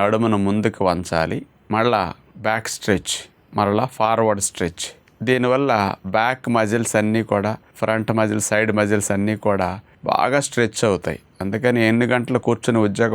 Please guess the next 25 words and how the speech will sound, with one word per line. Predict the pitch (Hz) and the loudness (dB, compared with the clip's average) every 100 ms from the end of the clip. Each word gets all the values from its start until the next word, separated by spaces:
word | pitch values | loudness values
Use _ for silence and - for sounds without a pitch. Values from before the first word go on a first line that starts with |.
| 110 | 2
వ్యాపారాలు | 107 110 110 104 104 | 2 0 0 0 -2
చేసినా | - 139 139 - - - | -6 -6 -6 -12 -10 -4
శ్రమ | 113 113 127 131 | 0 0 2 2
లేకుండా | 117 110 107 104 95 90 95 _ - | 0 0 0 2 0 0 -8 _ -2
వెన్నుపాము | 107 120 117 117 104 110 | 0 0 0 0 0 -2
తట్టుకోవడానికి, | 98 110 113 107 98 98 98 | -4 -2 0 0 -2 0 0
వెన్నుపూస | 98 107 - 107 - | 2 0 -2 -2 -4
స్ట్రాంగ్గా | - 98 107 101 98 | -2 0 0 0 -2
ఉండటానికి | 92 92 95 98 | -2 -4 -4 -4
ఇవి | 85 85 | -2 -2
బాగా | 82 95 87 | 0 -2 -2
ఉపయోగపడతాయి. | 82 78 - - - - _ _ - | -4 -6 -8 -16 -16 -20 _ _ -2
ఇలా | 120 127 117 | 0 0 0
కొన్నిసార్లు | 117 113 101 110 113 117 110 | 0 0 0 0 0 0 0
చేసిన | 104 107 95 | 0 -4 -2
తర్వాత | 98 95 92 - 123 90 - _ - 110 | 0 0 0 -2 -6 -6 -12 _ -6 -2
ఎడమ | 107 120 123 123 | 0 0 0 0
కాలు | 120 110 | 2 2
ముందు | 113 113 110 | 2 0 0
పెడతాం, | 110 - 117 113 - | -2 0 -2 -2 -2
కుడి | 110 110 | -2 0
కాలు | 117 113 92 | 2 2 2
వెనక్కి | 98 107 101 | 0 -2 -2
పెట్టి | 104 - 98 | -2 -2 -2
నుంచుని | 98 - 101 90 | -2 -2 -4 -4